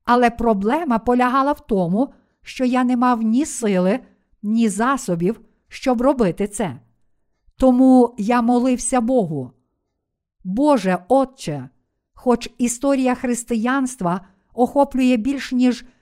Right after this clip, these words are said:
дві тисячі років, дуже мало в цьому цілому світі справді проповідують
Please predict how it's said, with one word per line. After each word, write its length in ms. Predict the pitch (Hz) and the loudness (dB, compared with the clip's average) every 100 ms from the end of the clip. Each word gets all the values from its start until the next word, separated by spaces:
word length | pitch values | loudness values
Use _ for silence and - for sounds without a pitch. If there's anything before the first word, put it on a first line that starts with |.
| - | -18
дві 400 | 185 175 220 285 | -10 -2 0 0
тисячі 580 | 339 311 294 277 262 285 | -2 -6 -4 -6 -4 -2
років, 540 | 262 233 185 165 190 - _ _ _ _ _ _ _ 208 | 0 0 0 -4 -6 -10 _ _ _ _ _ _ _ -14
дуже 560 | 170 240 311 220 214 | -4 0 0 2 0
мало 520 | 202 247 277 165 190 - _ _ | 2 2 0 0 -2 -4 _ _
в 60 | - | -20
цьому 640 | - 277 269 269 254 240 | -2 0 2 4 4 4
цілому 560 | 233 - 254 233 208 208 | 0 -4 -2 0 0 -2
світі 640 | - 208 277 240 170 208 - _ _ _ | -4 -4 -4 -4 -4 -6 -8 _ _ _
справді 840 | - - 226 302 233 262 254 240 - | -16 -6 -2 -2 0 0 0 -2 -6
проповідують 1000 | - 269 269 320 214 170 170 180 226 - | -2 -2 0 -2 -2 -2 -2 0 -2 -6